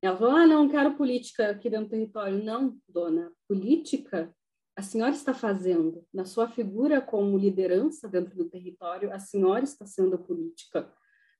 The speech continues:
Política não é só partido político.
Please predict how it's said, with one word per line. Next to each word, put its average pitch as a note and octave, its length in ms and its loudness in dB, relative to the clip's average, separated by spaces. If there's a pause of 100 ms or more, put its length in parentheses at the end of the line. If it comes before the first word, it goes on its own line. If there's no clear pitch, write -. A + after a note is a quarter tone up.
Política A3+ 420 0
não A3+ 200 4
é C4 280 0
só A3+ 180 0
partido G3 640 -4
político. F3+ 520 -2